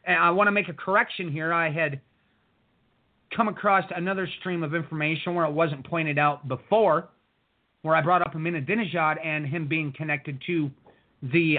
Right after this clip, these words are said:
hostage takers in Iran. Well, it turns out that he stood against it and walked away from them. So he was not involved. That kind of sheds more light, I think, onto why recent events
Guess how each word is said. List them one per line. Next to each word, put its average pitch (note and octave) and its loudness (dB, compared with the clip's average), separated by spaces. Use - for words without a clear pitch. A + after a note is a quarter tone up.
hostage F#3 0
takers D#3 -6
in D3 -6
Iran. D#3 -2
Well, D3+ -2
it D#3 -6
turns E3 -6
out E3 0
that C#3 -2
he F#3 -2
stood D3+ -2
against D#3 -2
it C3+ -6
and C3+ -6
walked C3+ -2
away D3 2
from A2 -12
them. - -18
So E3 -2
he G3 0
was F#3+ 2
not F#3 2
involved. C#3 -4
That D#3+ -6
kind G#3 0
of D#3+ -6
sheds E3 -4
more C#3+ -2
light, C#3+ -2
I C3+ -6
think, C3+ -8
onto C#3 -4
why C3+ 0
recent F#3+ 2
events D3 0